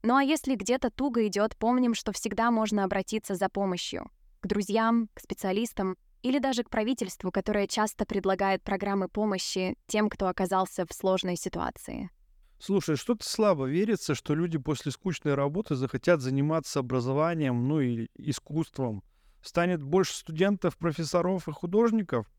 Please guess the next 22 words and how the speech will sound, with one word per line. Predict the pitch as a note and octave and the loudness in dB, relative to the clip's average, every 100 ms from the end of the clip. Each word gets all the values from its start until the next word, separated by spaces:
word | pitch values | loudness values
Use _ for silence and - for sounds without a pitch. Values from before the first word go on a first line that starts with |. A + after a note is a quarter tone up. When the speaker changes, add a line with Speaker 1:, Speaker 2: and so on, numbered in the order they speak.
| - | -6
Speaker 2:
Получается, | D3 C#3+ F#3+ G3 F3+ | -4 2 2 2 0
что | D3+ - F3 F3 F3 | 0 0 2 2 2
будет | E3 D#3 F#3 F#3+ | 0 0 0 0
больше | D3 C3+ E3+ G3+ - F#3+ | -2 -2 2 2 2 2
разделения | F3+ D#3 F3 F#3+ G3 | 2 2 0 2 2
людей, | F3+ F3 D#3+ F#3 | 2 0 0 0
которые | F3+ - F3+ F3+ | 0 -2 0 0
нажимают | F3 E3 F3+ F3+ F3+ | 0 0 0 0 0
на | F3+ | -2
кнопки | - F3+ F3 - | -2 -2 -2 0
на | E3+ D3+ | 0 0
клавиатуре | E3 E3+ E3 - F3+ F3 | 2 2 2 2 2 2
или | E3 | 0
планшете, | D3 E3 D3+ F3 E3 D#3+ | 0 -2 0 -2 0 0
и | |
на | D#3 | 2
людей, | D#3 D#3 D#3+ | 0 0 0
которые | D3 D3 E3 D#3+ | -2 0 2 2
что-то | C3+ D3+ D#3+ | 0 0 2
делают | D3 E3 C#3+ | 4 2 2
своими | E3 E3 | 0 0
руками, | E3 C#3+ G3 G3 F#3 | 0 2 2 4 2